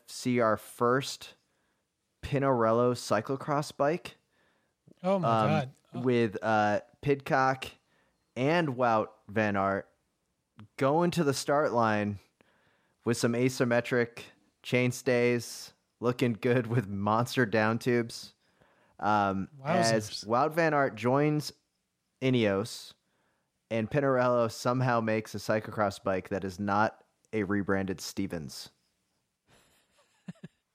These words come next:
Speaker 3: It's bold.
Speaker 2: Wowzers.
Speaker 3: The not a rebranded Stevens part is bold, but yes.
Speaker 2: Yeah, that's, that is bold.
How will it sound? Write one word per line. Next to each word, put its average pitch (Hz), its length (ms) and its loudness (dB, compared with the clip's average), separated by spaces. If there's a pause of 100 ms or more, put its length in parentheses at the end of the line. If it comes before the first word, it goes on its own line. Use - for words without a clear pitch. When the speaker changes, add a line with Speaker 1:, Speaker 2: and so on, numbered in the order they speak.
(140)
Speaker 3:
It's 101 120 -10
bold. 101 380 0
Speaker 2:
Wowzers. 120 540 -4 (1160)
Speaker 3:
The 120 120 -4
not 123 240 2
a 135 80 4
rebranded 113 480 2
Stevens 113 480 0
part 85 320 -4 (400)
is 90 140 -12
bold, 85 360 -8 (380)
but - 160 -14
yes. - 80 -4
Speaker 2:
Yeah, 156 320 2 (480)
that's, 180 360 -2
that 175 220 -2
is 151 160 -2
bold. 131 240 -4